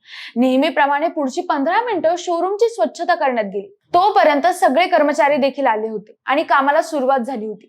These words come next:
पुढे साडे दहा वाजता दुकानात दोन ग्राहक येतात. यातल्या एकाने मास्क लावला होता, तर एकाने आपला चेहरा हेल्मेटने लपवला होता.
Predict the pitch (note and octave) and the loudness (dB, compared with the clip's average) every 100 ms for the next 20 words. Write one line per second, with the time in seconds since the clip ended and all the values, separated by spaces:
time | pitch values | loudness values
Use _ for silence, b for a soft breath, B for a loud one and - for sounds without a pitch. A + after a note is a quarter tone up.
0 | - D4 F4 F4+ D#4 C4+ D#4 F#4+ A#4+ F#4+ | 0 2 2 2 2 2 0 2 2 0
1 | E4+ E4 C#4 C#4+ D4 C4 D4+ C#4 C4+ A#3 | 0 -2 -2 -2 -2 -2 -4 -2 -4 -6
2 | G#3+ F#3+ - _ _ B B A#3+ A#3+ C4 | -8 -12 -12 _ _ B B -2 2 2
3 | C4 C#4 D#4+ D4+ C4+ E4+ - G4+ F4+ F4+ | 2 2 0 0 2 0 0 0 2 0
4 | E4+ - F4 G4 F#4+ F4+ F#4+ F4+ F#4 F#4+ | 0 -2 -2 0 -2 -2 -2 -4 -4 -6
5 | F4 E4 A3+ C4 D4 C#4 C#4+ C#4 B3+ A#3+ | -6 -4 -2 0 0 0 -2 -2 0 0
6 | A3+ A3 A3 G#3 - | 0 -2 -2 -6 -12